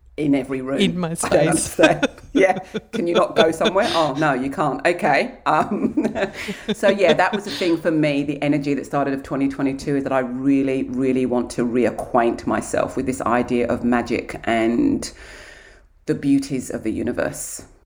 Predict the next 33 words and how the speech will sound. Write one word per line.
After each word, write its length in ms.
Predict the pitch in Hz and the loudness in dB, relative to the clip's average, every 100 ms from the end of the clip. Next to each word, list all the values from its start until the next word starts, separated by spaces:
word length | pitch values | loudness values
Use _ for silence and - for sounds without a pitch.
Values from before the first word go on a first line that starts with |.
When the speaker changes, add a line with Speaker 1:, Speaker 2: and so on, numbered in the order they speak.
| _ _ - - - - | _ _ -20 -18 -18 -18
Speaker 2:
Practically, 920 | - 240 240 320 - 214 165 156 147 143 | -8 -8 -2 -4 2 4 6 4 2 0
what 380 | 156 151 160 | -2 -2 -2
did 200 | - 160 | -2 -4
that 420 | - 143 143 143 160 | 0 0 0 -4 -10
look 400 | 160 160 - - | -4 -4 -4 -6
like 220 | 160 - | -6 -4
for 160 | 143 | -6
you? 120 | 135 135 | -4 -6
'Cause 160 | 160 | 0
I, 180 | 165 160 | 4 4
I 240 | 156 160 | 2 2
agree. 760 | 156 156 - - 151 151 139 147 - - 151 | 2 0 -6 -2 0 0 -2 -6 -14 -18 -10
I 40 | |
mean, 280 | 147 135 131 | -6 -4 -4
one 120 | 135 | -4
of 120 | 135 131 | -6 -4
my 360 | 131 135 139 - | -4 -4 -4 -6
books 200 | 147 - | -10 -8
that 100 | 143 | -8
I 100 | 135 | -6
return 360 | 139 139 143 143 | -6 -6 -6 -6
to 220 | - 143 | -6 -8
is 140 | 143 - | -8 -6
Elizabeth 480 | 139 143 - 143 | -4 -4 -6 -10
Gilbert's 340 | - 143 156 147 | -6 -6 -8 -12
Big 220 | - 147 | -8 -4
Magic, 440 | 143 135 143 143 | -2 -2 -6 -8
and 120 | 147 135 | -4 -2
I 80 | |
know 120 | 135 139 | 0 0
you've 260 | 170 160 | 2 0
Speaker 1:
Mm-hmm. 20 | |
Speaker 2:
had 300 | 147 147 143 | 2 0 0